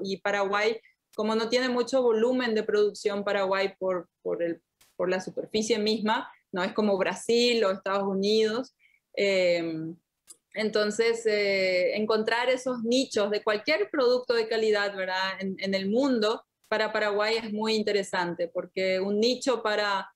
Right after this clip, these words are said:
Estados Unidos o Europa, eh, o Asia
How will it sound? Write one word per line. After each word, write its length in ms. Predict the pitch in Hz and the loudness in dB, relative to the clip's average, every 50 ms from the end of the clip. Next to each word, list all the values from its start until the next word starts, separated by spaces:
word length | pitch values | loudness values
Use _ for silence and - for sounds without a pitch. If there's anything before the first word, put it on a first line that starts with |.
| _ _ | _ _
Estados 420 | - 196 196 214 208 208 214 220 | -8 -4 -2 0 0 2 0 0
Unidos 400 | 214 214 220 220 220 214 214 214 214 | 0 0 2 2 4 2 2 0 0
o 180 | 202 202 202 202 | 0 2 4 4
Europa, 720 | 196 196 214 220 220 220 220 220 214 214 220 226 226 214 - | 4 4 4 2 2 0 0 0 2 2 2 2 0 -2 -4
eh, 220 | 202 202 196 196 | -6 -4 -4 -2
o 120 | 190 196 202 | -2 0 0
Asia 580 | 208 226 240 - - - 233 247 269 320 302 | 0 0 0 -4 -2 -2 0 0 0 -4 -8